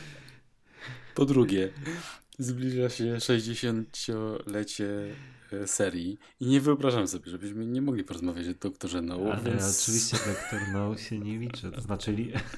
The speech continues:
Speaker 2: <laughs> nie. Odcinek o Doktorze No powstanie bez względu na, na to. No jeśli ja cię mogę pocieszyć, to to, że tak jak z reguły staram się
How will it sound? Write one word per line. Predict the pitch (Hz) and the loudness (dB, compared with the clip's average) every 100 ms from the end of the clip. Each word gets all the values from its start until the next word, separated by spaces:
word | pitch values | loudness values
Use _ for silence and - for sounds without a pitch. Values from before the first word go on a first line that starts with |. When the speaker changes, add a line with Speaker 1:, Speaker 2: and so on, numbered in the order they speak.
| - - | -12 -16
Speaker 2:
<laughs> | - - - 107 | -20 -20 -12 -10
nie. | 107 101 - - - - - - - 131 120 | -6 -8 -8 -12 -12 -18 -16 -16 -14 -12 -8
Odcinek | 104 - - 98 95 | -8 -8 -8 -4 -4
o | 95 | -4
Doktorze | 98 - 110 87 | -6 -6 -6 -4
No | 87 92 | -4 -4
powstanie | - 92 - 98 92 92 90 | -4 -10 -6 -6 -4 -4 -6
bez | 87 90 92 | -8 -10 -10
względu | 92 92 95 85 87 | -12 -10 -10 -10 -10
na, | 85 82 82 82 85 85 92 - - - | -10 -10 -12 -14 -16 -16 -18 -18 -18 -18
na | - 117 117 | -12 -10 -10
to. | - 123 - - - - _ - - - | -10 -18 -20 -20 -20 -20 _ -18 -16 -4
No | 127 | 0
jeśli | 156 156 160 | 2 2 2
ja | 170 | 2
cię | 165 | 2
mogę | 143 135 123 | 0 2 2
pocieszyć, | 120 110 95 - 92 - - | 2 0 -2 -4 -8 -8 -10
to | - | -10
to, | 92 104 104 | -8 -6 -6
że | 101 95 95 95 95 95 95 78 - | -4 -4 -2 -4 -4 -8 -12 -16 -12
tak | 98 | -10
jak | 98 95 | -8 -10
z | 90 | -8
reguły | 95 95 107 101 | -4 -2 0 -2
staram | - 104 90 | -4 -6 -6
się | - - 90 87 | -8 -8 -8 -10